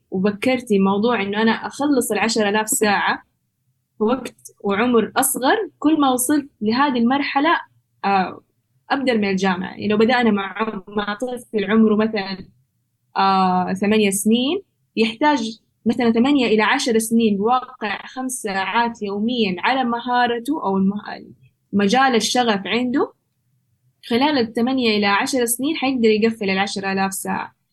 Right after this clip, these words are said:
العشر آلاف ساعة هذه كيف تكون؟ تكون ما بين إنه أنا أختلط بناس في نفس مجالي، مجال مثلًا ال-، كرة القدم، أمارس نفس، آه، طبعًا لازم يحتاج معاه يكون مرشد،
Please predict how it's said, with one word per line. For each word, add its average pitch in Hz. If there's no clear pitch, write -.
العشر 277
آلاف 254
ساعة 247
هذه 226
كيف 233
تكون؟ 190
تكون 240
ما 233
بين 226
إنه 214
أنا 226
أختلط 240
بناس 220
في 208
نفس 220
مجالي، 202
مجال 202
مثلًا 202
ال-، 185
كرة 202
القدم، 190
أمارس 233
نفس، 254
آه، 208
طبعًا 208
لازم 240
يحتاج 262
معاه 220
يكون 220
مرشد، 214